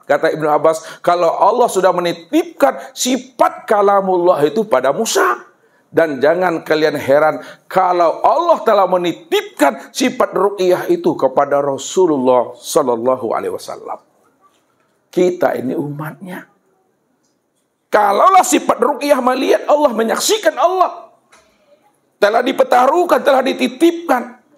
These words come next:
kepada Rasulullah,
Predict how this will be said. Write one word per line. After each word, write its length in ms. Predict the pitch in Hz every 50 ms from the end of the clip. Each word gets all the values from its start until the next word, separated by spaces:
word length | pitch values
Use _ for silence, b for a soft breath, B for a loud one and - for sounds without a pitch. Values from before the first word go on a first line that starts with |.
| _ _ _ _ _ _ _ _ _ _ _ _ _ _ _ _ _ _ _ _
kepada 320 | - 123 - 139 139 139 156
Rasulullah, 960 | 156 151 165 151 - - - 370 415 440 427 415 403 - 262 - - -